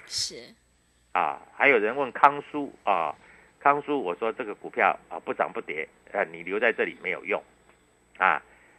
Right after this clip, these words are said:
Speaker 2: 你就不要留那个没有用的股票嘛，啊，今天裕创在这里外资又买了一千一百多张，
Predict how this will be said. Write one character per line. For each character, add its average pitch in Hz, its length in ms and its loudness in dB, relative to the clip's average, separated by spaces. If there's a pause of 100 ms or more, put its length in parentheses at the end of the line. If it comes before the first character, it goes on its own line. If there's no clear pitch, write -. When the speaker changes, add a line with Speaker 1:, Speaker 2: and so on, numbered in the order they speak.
(280)
Speaker 2:
你 135 100 -8
就 233 100 -2
不 165 140 -4
要 208 100 12
留 156 200 6
那 175 100 0
个 151 80 -2
没 139 120 0
有 123 140 2
用 139 160 -2
的 101 80 -4
股 - 220 -14
票 76 240 0
嘛， - 60 -20 (540)
啊， 87 220 4 (320)
今 143 100 0
天 139 180 0
裕 147 140 -2
创 113 280 6 (100)
在 110 140 2
这 110 140 -2
里 78 180 -8 (320)
外 131 180 6
资 107 260 -10
又 110 160 -2
买 78 160 -6
了 69 80 -12 (100)
一 127 100 -8 (100)
千 95 200 -2
一 131 60 -12
百 123 140 -8
多 143 140 -12
张， 71 120 -14